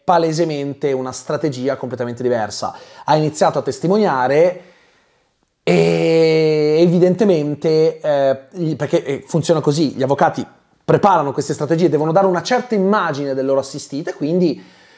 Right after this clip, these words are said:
eh, istruiscono la persona che assistono affinché si comporti in un certo modo, devono provare, eh, gli interrogatori, quindi preparano poi i testimoni, è un lavoro molto,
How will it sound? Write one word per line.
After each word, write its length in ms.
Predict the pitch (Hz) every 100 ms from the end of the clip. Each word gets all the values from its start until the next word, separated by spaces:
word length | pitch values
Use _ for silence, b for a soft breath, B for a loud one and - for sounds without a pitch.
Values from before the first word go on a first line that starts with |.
| -
eh, 180 | 139 139
istruiscono 840 | 202 - - 220 269 233 - 165 139
la 100 | 143
persona 360 | 165 - 185
che 100 | 156
assistono 540 | 240 - 185 - 151 139
affinché 300 | - 196 151
si 140 | 156
comporti 380 | 214 180 147 151
in 60 |
un 40 | 123
certo 200 | 117 135
modo, 220 | 170 120
devono 280 | 117 123 123
provare, 720 | - 139 131 143 139 139 135 B B B B
eh, 220 | 127 131
gli 80 | 143
interrogatori, 1040 | 139 143 135 135 135 139 135 135 131 131
quindi 240 | - 139 117
preparano 600 | _ - 135 143 143 147
poi 160 | 143
i 60 | 135
testimoni, 680 | 143 - 135 143 147 139 127
è 380 | 123 131 135
un 100 | 151
lavoro 260 | 160 185 202
molto, 560 | 170 196 196 180 135